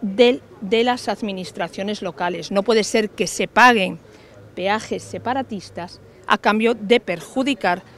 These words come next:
al resto de comunidades y al resto de com-, de ayuntamientos de España. No puede haber administraciones de primera y no puede haber administraciones de segunda, comunidades o ayuntamientos de primera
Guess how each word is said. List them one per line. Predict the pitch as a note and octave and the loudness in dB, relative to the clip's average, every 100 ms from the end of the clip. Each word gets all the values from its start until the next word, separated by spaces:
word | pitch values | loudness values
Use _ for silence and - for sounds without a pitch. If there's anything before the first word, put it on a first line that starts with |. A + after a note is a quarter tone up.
| - - | -20 -12
al | F#3 F#3 | -8 -4
resto | G#3+ A3 F3+ | -4 -4 -6
de | F3+ | -8
comunidades | G3+ C4 C4+ B3 F3+ F3+ - - | -2 0 2 0 0 -4 -12 -6
y | C4 | 2
al | B3 | 2
resto | G#3+ E3+ - A3 | 0 -10 -8 -6
de | |
com-, | G#3 F#3 - G3 | -6 -8 -12 -10
de | F3+ | -8
ayuntamientos | F3 E3 E3+ E3 E3+ D#3 G#3 F#3+ | -8 -10 -10 -10 -10 -12 -10 -10
de | E3+ | -10
España. | - - G#3+ G#3 D#3+ | -12 -8 -6 -6 -10
No | F3 | -10
puede | F3 G3+ | -4 0
haber | G#3+ G3+ | 2 2
administraciones | F3+ F3 E3 - D#3+ - A#3+ C4+ | -2 -10 -10 -10 -10 -2 -2 0
de | C#4 | -4
primera | A#3+ A#3+ G3+ F#3+ - - - - - - | -4 -4 -2 -6 -10 -20 -20 -20 -14 -4
y | |
no | A#3 A3 | -2 0
puede | A3 G#3 | 0 2
haber | G3 | 0
administraciones | F#3+ A3+ G#3 E3 G3 E3 F#3+ E3+ D#3 | -2 -4 -8 -8 -10 -10 -10 -12 -12
de | E3 | -14
segunda, | F3 F#3+ A3 F3+ | -8 -2 0 0
comunidades | D#3 F3+ F3 F3+ F#3 A3+ A#3 A3+ | -2 -6 -6 -2 4 6 4 0
o | |
ayuntamientos | G#3+ G#3 G3 F#3+ G3+ G#3+ D#3 | -4 -4 -6 -6 -6 -10 -10
de | A3 | -8
primera | B3 B3+ F#3+ E3+ | -6 -6 -6 -10